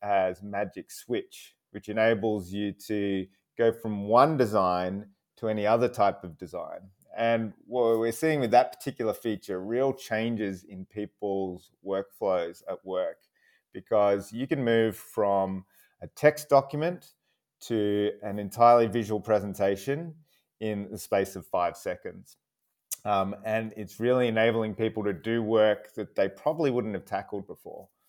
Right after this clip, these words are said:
Great example of this is that you can, uh, create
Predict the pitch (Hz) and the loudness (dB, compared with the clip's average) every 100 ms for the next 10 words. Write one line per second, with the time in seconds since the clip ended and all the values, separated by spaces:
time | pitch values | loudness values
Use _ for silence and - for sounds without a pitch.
0 | _ _ _ 139 131 107 117 107 104 95 | _ _ _ 8 8 6 2 2 0 0
1 | 98 98 104 95 104 98 95 101 98 107 | -2 -4 -8 -8 -4 -4 -4 -10 -6 -2
2 | 101 95 95 95 _ _ _ _ 95 101 | -2 -2 -6 -10 _ _ _ _ -2 2
3 | 98 95 95 - - 120 117 117 113 | 4 2 0 -6 0 8 8 8 4